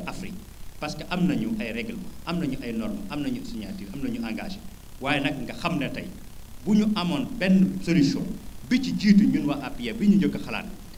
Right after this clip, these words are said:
mooy nañu concentré wu ba ñépp loo xam ne am nañ ko ci ay ressources ñu jéem di ko transformer suñu réew mi pour jox emploi lii nga xam ne mooy jeune. Ñu fexe ba am li ñu wax maanaam échange bi nga xam ne moo ñuy permettre ñu mën a am li ñuy wax changement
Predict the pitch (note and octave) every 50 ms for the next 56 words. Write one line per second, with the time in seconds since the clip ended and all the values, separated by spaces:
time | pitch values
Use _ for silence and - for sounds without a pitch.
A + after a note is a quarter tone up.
0 | - - A#2+ A#2+ C3+ C#3+ D3 B2+ B2+ D#3+ F#3+ F3+ - - - E3+ F3 E3+ E3+ D3+
1 | C#3 C3+ - A#2 A2 G2 G2 F#2 F#2+ - - - - - - C3 C3 C3 C3+ C#3+
2 | F3 G#3+ F#3+ G3 - E3 D3+ D#3 D#3 D3+ D3+ D3 C3 C3+ C3 C3 - D#3 D#3+ D3
3 | C#3 C3+ B2 - B2+ - D3 - D3 C3 B2 B2+ C3 - - - - - - -
4 | - - - - - - B2 B2 - D3+ F#3 F#3+ F#3+ F#3 G3 - C#3+ C3+ C#3 D3
5 | C#3+ C#3 - - - A#2 A2 A#2 A#2 A2+ A#2+ B2 A#2+ A2+ B2 A#2 A2+ A#2 A2 -
6 | - - C3 - - D3 C#3+ - - - A2 G#2 - A2 G#2 G#2 G#2 G#2 G#2 -
7 | - - - A2 B2 D3+ D3+ D3 - - - G#2 F#2+ F#2+ F#2+ G2 G#2+ A2+ - -
8 | A2 G2 F#2 - - - - - - B2+ - D#4+ - - F#3+ - D#3+ D3 D3 D3
9 | - E3 D#3 A#2+ G2 - - - - - - - - G#3+ G3+ F#3+ F#3+ F3+ - -
10 | C#3+ C#3+ C#3+ C#3+ C3 C3+ B2+ A#2 A2+ A#2+ A#2 A2+ - - - - - E3 - -
11 | - D3 C#3 C3+ C3 C3+ - - - - - - B2 F3 F3 F3 E3+ E3+ D3+ C#3
12 | B2 B2 A#2+ B2 F3 G3 F#3 F#3 D3+ - B2+ B2+ A#2+ A2+ G#2+ G#2+ G#2+ - - -
13 | - - - A#2+ B2+ C3 B2 A#2+ A#2 A2+ A2+ A#2 A2+ A2+ A#2+ C3+ C#3 C3 C3 -
14 | - - - - - - - E3 D#3+ D#3 D#3+ D#3 - A#2 B2